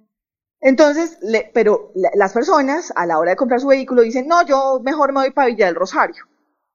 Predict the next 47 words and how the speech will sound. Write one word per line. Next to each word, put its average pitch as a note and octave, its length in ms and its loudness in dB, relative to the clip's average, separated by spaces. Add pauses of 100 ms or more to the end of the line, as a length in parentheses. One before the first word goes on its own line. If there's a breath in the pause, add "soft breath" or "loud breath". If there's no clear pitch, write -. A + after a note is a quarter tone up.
(140)
Pero F#3+ 200 2
los F#3 160 0
costos A3 420 -2
los, G#3+ 380 -4
los F#3+ 200 0
está F3+ 200 -4
pagando G3 300 0
Bucaramanga. G#3 720 -4 (360)
"Ah, C4+ 320 0
bueno, A#3 180 -4
entonces G#3 400 -10
tenemos A#3+ 280 0
treinta C#4 220 0
y C4 40 0
cinco B3 220 2
mil B3+ 120 0
millones C#4 280 2
de D4+ 60 0
pesos, C4+ 160 2
entonces, A3+ 180 -8
¿cómo B3 200 -2
pagamos G#3 320 -2
la G#3+ 80 0
modernización?". G3 560 -6 (400 loud breath)
"No, E4 220 4
pues B3+ 160 0
la G#3+ 100 -2
solución A3 280 -2
es A#3 60 0
las C4+ 100 -2
fotomultas". B3 600 -2
"¿Y G#3 60 -10
cómo G3 220 -4
compramos F#3+ 560 -4
las A#3 160 -6
fo-, F3 120 -2
la, F#3 240 0
las, F#3 500 -4
las F#3+ 160 -2
cámaras G3+ 400 0
de A3 80 2
fotomultas F#3+ 500 2
si - 80 -2
no F3 80 -6
tenemos G3 280 -2
la F#3+ 80 -2
plata?". - 300 -4